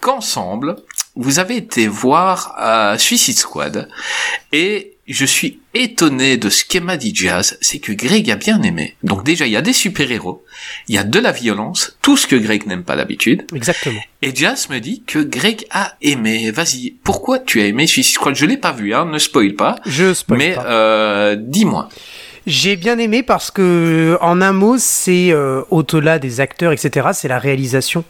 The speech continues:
Speaker 2: du film qui est, euh, juste géniale.
Speaker 1: C'est, c'est
Speaker 2: Et
Speaker 1: James Gunn.
Speaker 2: Voilà, c'est ça. Et en fait, je, je, je pense, euh, euh, c'est ce que disait, euh, euh, Jazzy dans une récente publication, que, en fait, on nous a apporté dans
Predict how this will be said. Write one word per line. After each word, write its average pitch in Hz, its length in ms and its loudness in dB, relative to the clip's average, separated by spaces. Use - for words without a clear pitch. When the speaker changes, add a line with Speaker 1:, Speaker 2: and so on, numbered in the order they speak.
Speaker 2:
du 127 160 0
film 120 260 0
qui 147 320 4
est, 160 140 6
euh, 123 340 0
juste 147 360 0
géniale. 156 580 -2
Speaker 1:
C'est, 202 280 0
c'est 185 160 2
Speaker 2:
Et 151 40 2
Speaker 1:
James 143 280 2
Gunn. 92 520 -2
Speaker 2:
Voilà, 147 280 2
c'est 165 160 -4
ça. - 240 -4
Et 175 400 6
en 202 100 2
fait, 277 220 0
je, 202 260 0
je, 180 300 0
je 190 160 0
pense, - 720 -2
euh, 170 140 4
euh, 165 220 2
c'est 196 160 0
ce - 100 -6
que 196 120 0
disait, 175 460 2
euh, 147 360 4
euh, 147 40 4
Jazzy 156 360 0
dans 156 100 2
une 135 180 0
récente 151 360 0
publication, 147 640 0
que, 240 320 2
en 185 100 -2
fait, 294 240 -2
on 214 80 4
nous 196 260 4
a 185 220 2
apporté 247 720 0
dans 240 360 2